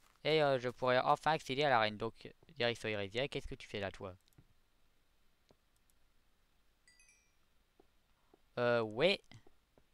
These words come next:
Ça l'a one shot. Niveau sept, d'habitude je les one shot pas avec une épée en pierre. Et là, one shot.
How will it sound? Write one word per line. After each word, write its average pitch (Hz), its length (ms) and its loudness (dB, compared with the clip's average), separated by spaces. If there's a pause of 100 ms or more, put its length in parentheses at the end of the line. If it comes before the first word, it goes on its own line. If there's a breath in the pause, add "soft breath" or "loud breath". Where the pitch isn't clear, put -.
(1200)
Ça 117 160 4
l'a 156 180 6
one 185 260 2
shot. - 460 -2 (680)
Niveau 127 300 -4
sept, 151 520 -2
d'habitude 123 460 -2
je - 80 -8
les 120 140 2
one 156 240 0
shot 160 140 -2 (120)
pas 139 120 4
avec 131 200 -2
une 117 120 -6
épée 117 140 0
en 113 60 2
pierre. 156 400 -2 (480 soft breath)
Et 117 100 0
là, 147 260 6
one 151 260 2
shot. 110 320 -4